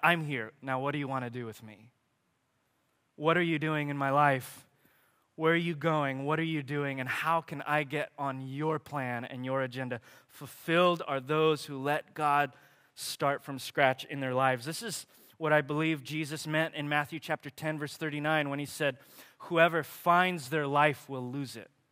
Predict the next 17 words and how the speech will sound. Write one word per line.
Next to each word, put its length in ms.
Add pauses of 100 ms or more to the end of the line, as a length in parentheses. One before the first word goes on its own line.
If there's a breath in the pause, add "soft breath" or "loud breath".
(1000)
In 140
other 180
words, 320 (460)
uh, 180
find 640
meaning 340
tries 460
to 180
obtain 600
or 180
control. 920 (1300)
The 60
person 360
who 80
tries 360
to 140
obtain, 880